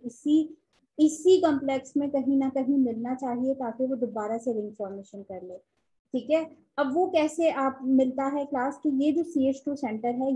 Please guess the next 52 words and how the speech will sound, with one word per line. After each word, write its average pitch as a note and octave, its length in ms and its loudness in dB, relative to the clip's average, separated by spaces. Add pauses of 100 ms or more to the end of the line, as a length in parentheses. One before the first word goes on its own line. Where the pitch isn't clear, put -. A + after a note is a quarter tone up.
ये D4+ 80 2
आपका B3+ 540 -4
जो B3+ 160 -2 (100)
है A#3 100 0
वो C#4 120 -2
नेगेटिव A#3+ 440 0
center A3+ 480 -6
है C4 100 -2
और A#3+ 260 -6
ये B3+ 120 -2
आपका A#3 240 -8
positive G#3 400 -8
center F#3 400 -16
है। - 80 -20 (520)
तो D4+ 40 0
जैसे C4 400 2
ही E4+ 80 2
यहाँ D4 200 4
से D#4 100 4
aluminium C#4+ 520 4
R C4 180 0
group C#4 260 -4
का D4 80 0
bond B3+ 340 0
break C4 220 2
करेगा, C4 280 2
ये C4+ 180 2
तो C#4+ 100 -4
chain C4 240 -2
से C4+ 100 2
बाहर A#3 260 0
move D#4 200 6
कर D4 260 -2
जाएगा, B3 280 0
यानी B3+ 260 2
ये C4 180 0
आर A#3+ 220 2
सी C4 300 -4
एच C4+ 160 -10 (100)
और B3 100 -2
सी B3 240 -6
एच B3+ 220 -8
थ्री D4 180 -4
जो D4 100 -2
है B3+ 240 -4
ये C4 80 -6
chain B3+ 220 -4
से C#4 100 -6
बाहर A3+ 320 -6
move D4 200 4
कर B3+ 280 -6
जाएंगे। A#3 340 0